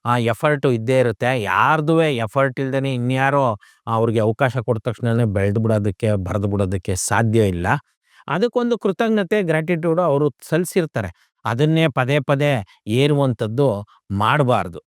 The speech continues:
ಇನ್ನ ಕರ್ನಾಟಕ ರಾಜ್ಯ ಸರ್ಕಾರದ ಡೆಪ್ಯೂಟಿ ಸಿ ಎಂ ಅವರು ಈ ವಿಚಾರವಾಗಿ ಅವ್ರೇನಾದ್ರೂ ಲೇಖಕರು ಬಯಸಿದ್ರೆ ಜಿ ಕ್ಯಾಟಗರಿ ಸೈಟ್‌ನ ಕೊಡ್ತೀವಿ ಅಂತ ಹೇಳಿದ್ದಾರೆ. ಅವರು ಬಯಸ್ತಾರೋ ಬಿಡ್ತಾರೋ,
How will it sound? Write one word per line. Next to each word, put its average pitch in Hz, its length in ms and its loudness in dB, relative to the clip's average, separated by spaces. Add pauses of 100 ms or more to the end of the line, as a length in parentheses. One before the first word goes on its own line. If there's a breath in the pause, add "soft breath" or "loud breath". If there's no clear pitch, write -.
(120)
ಇನ್ನ 175 160 2 (120)
ಕರ್ನಾಟಕ 180 520 0
ರಾಜ್ಯ 175 340 2
ಸರ್ಕಾರದ 156 600 0
ಡೆಪ್ಯೂಟಿ 160 360 0
ಸಿ 151 160 -2
ಎಂ 143 200 2
ಅವರು 135 380 2
ಈ 123 200 2
ವಿಚಾರವಾಗಿ 131 720 0 (420)
ಅವ್ರೇನಾದ್ರೂ 165 720 2
ಲೇಖಕರು 151 760 0 (220)
ಬಯಸಿದ್ರೆ 180 720 0 (160)
ಜಿ 135 220 -2
ಕ್ಯಾಟಗರಿ 139 480 -4
ಸೈಟ್‌ನ 123 400 -6
ಕೊಡ್ತೀವಿ 107 480 -4
ಅಂತ 101 180 -4
ಹೇಳಿದ್ದಾರೆ. 98 480 2 (420 soft breath)
ಅವರು 151 420 0
ಬಯಸ್ತಾರೋ 139 640 -2
ಬಿಡ್ತಾರೋ, 120 640 -4